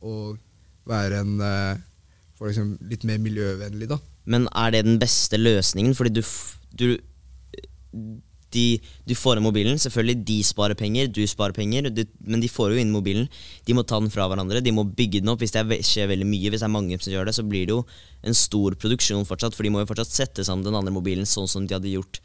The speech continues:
Speaker 2: fordi alle delene er nye, selv om de bruker samme med materialer, så det burde jo være en bedre løsning enn at du alltid, det burde ikke komme en mobil som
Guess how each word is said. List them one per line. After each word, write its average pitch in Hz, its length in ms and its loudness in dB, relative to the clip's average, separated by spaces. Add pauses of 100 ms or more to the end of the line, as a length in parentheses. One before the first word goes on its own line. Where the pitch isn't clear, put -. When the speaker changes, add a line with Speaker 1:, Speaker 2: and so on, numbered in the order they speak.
(380)
Speaker 2:
fordi 113 180 0
alle 113 220 2
delene 110 300 2
er 120 80 2
nye, 104 260 2
selv 98 160 0
om 98 80 0
de 98 80 -2
bruker 98 240 -2
samme 98 240 -2
med 92 180 -2
materialer, 98 540 -2
så 110 100 -4
det 110 120 0
burde 104 200 -2
jo 117 80 0 (140)
være 104 240 0
en 98 160 -2
bedre 90 420 -2
løsning 107 600 0 (720)
enn 104 240 0 (120)
at - 360 -4 (640)
du 110 140 2 (100)
alltid, 98 540 -2
det 117 60 0
burde 107 200 4
ikke 113 220 2 (100)
komme 104 240 2
en 101 80 2
mobil 98 400 2
som 104 300 0